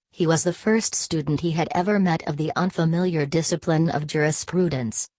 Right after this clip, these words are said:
face to face at least, a man who would even most likely attain high office one day. The student, in contrast,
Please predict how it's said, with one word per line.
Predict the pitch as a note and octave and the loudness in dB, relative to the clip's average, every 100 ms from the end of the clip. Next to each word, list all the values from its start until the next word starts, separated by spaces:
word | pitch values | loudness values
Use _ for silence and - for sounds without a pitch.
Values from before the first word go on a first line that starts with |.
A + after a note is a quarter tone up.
| _ | _
face | - D#3+ C#3+ - | -6 -4 -2 -2
to | - | -2
face | - G3 F#3 F#3+ - | -2 0 0 0 -2
at | D#3+ | -2
least, | F3+ F#3+ G3+ - - _ - | -2 -2 -2 -6 -10 _ 0
a | |
man | D#3+ E3 F3+ G3 | 2 2 2 0
who | F#3+ F#3+ | 2 2
would | F3 | 4
even | F#3 F#3+ F#3 F3 | 4 4 4 4
most | E3+ E3+ | 2 0
likely | F#3 D#3+ - D#3+ | 0 -2 0 -2
attain | D#3 - E3+ E3+ | 0 0 0 0
high | D3 D#3+ D3+ | 0 0 0
office | - F3 D3 C3 - | -2 -4 -2 -4 0
one | F3+ F3+ | 2 2
day. | E3 D3+ B2+ A#2 - _ _ _ - | 4 2 0 -4 -8 _ _ _ -2
The | E3+ | 0
student, | F3 - E3+ C#3 B2+ - _ _ | 0 0 -2 -2 -4 -8 _ _
in | D#3 D3 | -2 -2
contrast, | - G3+ F#3+ - C#3+ C#3+ - | 0 0 0 0 -2 -2 -4